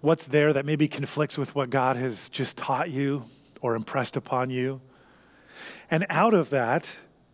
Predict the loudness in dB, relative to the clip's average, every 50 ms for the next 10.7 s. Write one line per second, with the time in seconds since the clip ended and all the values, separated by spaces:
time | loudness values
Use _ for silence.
0 | _ _ _ _ _ _ _ _ -6 0 2 4 4 4 4 4 4 4 4 2
1 | 2 2 2 2 2 4 4 4 4 4 2 0 2 2 2 2 -2 -6 -8 -8
2 | -10 -10 -12 -14 -14 -12 -10 -8 -6 -6 -6 -4 -4 0 2 4 4 4 4 4
3 | 4 4 4 6 4 4 2 2 0 0 -2 -2 2 2 4 4 4 2 0 -2
4 | -6 -8 -4 0 2 2 2 2 0 -2 -4 -2 -2 -2 -2 -2 0 -2 -2 -2
5 | -2 -4 -4 -4 -6 -8 -12 -16 -18 -14 -6 -6 -2 2 4 4 4 4 2 2
6 | 2 2 4 4 4 4 4 2 2 2 2 2 0 -2 -2 -4 -6 0 0 0
7 | 0 0 0 2 2 2 2 0 -2 -2 2 4 4 4 4 2 2 2 2 2
8 | 0 -2 -8 -16 -18 -6 0 2 2 2 2 0 0 0 2 4 4 4 4 4
9 | 2 0 0 -2 -2 -2 0 2 2 2 2 2 0 -2 2 2 4 4 2 0
10 | -4 -6 -6 -6 -6 -4 -2 0 2 2 2 2 0 -4